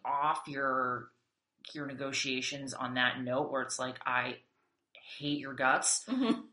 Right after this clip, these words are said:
Speaker 1: getting over, getting past that kind of bump in the road to get a deal can be super challenging. And, um, you know, I've negotiated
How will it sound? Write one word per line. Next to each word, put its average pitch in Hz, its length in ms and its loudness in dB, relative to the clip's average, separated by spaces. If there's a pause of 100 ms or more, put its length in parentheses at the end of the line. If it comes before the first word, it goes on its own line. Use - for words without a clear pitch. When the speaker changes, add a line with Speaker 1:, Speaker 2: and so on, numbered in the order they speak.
(460)
Speaker 1:
getting 175 340 6
over, 139 640 0
getting 156 180 -2
past 143 360 0
that 135 220 2
kind 135 160 -4
of 120 200 -10
bump 143 240 -4
in 127 60 -6
the 123 80 -4
road 127 480 0
to 131 100 -8
get 131 140 -4
a 123 100 -6
deal 123 300 -4
can 131 180 -12
be 120 420 -10
super 143 380 -6
challenging. - 720 -4 (100)
And, 120 440 -2
um, 107 340 -4 (640)
you 151 120 -2
know, 135 120 4
I've 143 300 6
negotiated 139 800 0